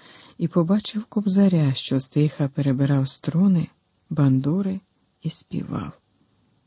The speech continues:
Сів неподалік, слухав такий знайомий і такий схожий на земний спів.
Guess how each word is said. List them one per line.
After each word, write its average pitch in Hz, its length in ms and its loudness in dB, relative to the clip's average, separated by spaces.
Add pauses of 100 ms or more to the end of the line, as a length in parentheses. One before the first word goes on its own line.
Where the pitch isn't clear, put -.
(960)
Сів 170 360 0
неподалік, 170 760 0
слухав 139 640 -2 (300)
такий 143 340 0
знайомий 139 720 4
і - 20 -2
такий 139 520 -4 (360)
схожий 185 760 -2 (220)
на 143 200 4
земний 131 560 0
спів. - 560 -6